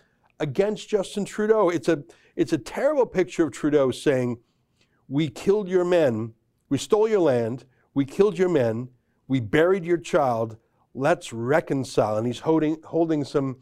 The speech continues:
uh, feathers as if he's talking to Aboriginal people. In Canada,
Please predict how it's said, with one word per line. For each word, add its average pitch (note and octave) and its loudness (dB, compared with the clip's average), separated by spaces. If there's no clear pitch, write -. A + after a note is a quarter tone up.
uh, C#3+ -8
feathers C3+ -2
as C3+ -8
if C3+ -4
he's C#3 -12
talking C#3+ -4
to C#3+ -2
Aboriginal C3+ -4
people. E3 -4
In F3 2
Canada, F3 0